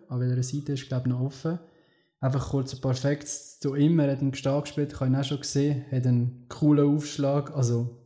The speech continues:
cool im Sinn von sehr speziell, mega lustige Ausholbewegung. Also ich glaube, kennen hat er längere und lang anhaltendere Aufschlagbewegung als der Del Bonis. Hat ein Top-Ranking von,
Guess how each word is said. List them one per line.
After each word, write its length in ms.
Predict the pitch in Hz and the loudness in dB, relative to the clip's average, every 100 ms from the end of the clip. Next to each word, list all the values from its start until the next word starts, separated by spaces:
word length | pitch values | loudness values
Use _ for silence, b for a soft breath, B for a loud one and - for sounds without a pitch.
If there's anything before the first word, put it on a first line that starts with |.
| - | 0
cool 240 | 131 135 | 2 4
im 140 | 131 123 | 4 2
Sinn 260 | 131 127 | 4 4
von 220 | 123 120 120 B B | 4 0 -2 B B
sehr 220 | - 135 | 0 0
speziell, 680 | 127 127 - 131 135 143 127 - - | 2 0 0 0 2 0 -2 -10 -2
mega 240 | 123 123 | 0 2
lustige 400 | 127 131 131 127 | 2 2 0 0
Ausholbewegung. 760 | 139 135 139 139 131 131 135 127 | 2 0 -2 0 0 0 -2 -2
Also 260 | 113 120 b b _ | 0 0 b b _
ich 80 | |
glaube, 160 | - 123 | -6 -6
kennen 420 | - 127 131 135 131 - | -2 2 2 2 -4 -4
hat 140 | 117 | -2
er 80 | 123 | 0
längere 600 | 131 135 135 135 139 - - | 2 2 2 0 -2 -6 -4
und 340 | 120 117 117 - _ _ _ _ _ _ _ - | 0 0 -2 -6 _ _ _ _ _ _ _ -2
lang 280 | 120 131 | 0 2
anhaltendere 1040 | 131 123 117 120 120 123 120 117 120 120 123 b b b b b b _ _ - | 2 2 2 2 0 0 -2 0 -2 -2 -4 b b b b b b _ _ -4
Aufschlagbewegung 1080 | 139 135 - - 127 123 127 120 117 113 113 | -2 -2 -8 0 2 2 2 0 0 -2 -2
als 140 | 107 | -4
der 80 | 117 | -4
Del 160 | 113 110 | -2 -2
Bonis. 580 | 117 120 117 113 - | 0 0 0 -2 -4
Hat 100 | 127 | 0
ein 140 | 123 123 | 0 0
Top-Ranking 600 | - 143 135 139 135 143 | -2 0 0 0 0 -4
von, 480 | - 131 131 127 | 0 0 0 -2